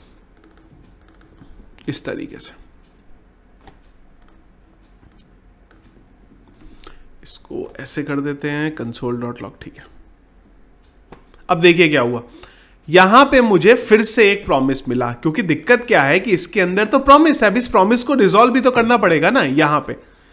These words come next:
तो आइडियली हमें यहां पे क्या करना पड़ेगा, ये वाला जो डेटा है इसको करना पड़ेगा हमें रिटर्न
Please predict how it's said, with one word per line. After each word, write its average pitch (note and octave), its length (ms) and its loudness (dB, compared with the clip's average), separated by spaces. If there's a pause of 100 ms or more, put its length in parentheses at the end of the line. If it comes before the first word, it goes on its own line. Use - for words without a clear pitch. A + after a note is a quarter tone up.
(320)
तो - 140 -8
आइडियली A3 720 4
हमें F3+ 260 -2
यहां F3+ 440 2
पे B3 160 0
क्या D#3+ 160 -2
करना C#3 320 -4
पड़ेगा, C3 380 -4
ये F3+ 320 0
वाला F3 280 4
जो C#3+ 140 0
डेटा B2+ 300 -6
है D3+ 160 -12
इसको - 260 -10
करना A#2 300 -12
पड़ेगा A#2 360 -14
हमें D#3 200 -14
रिटर्न A#2+ 380 -16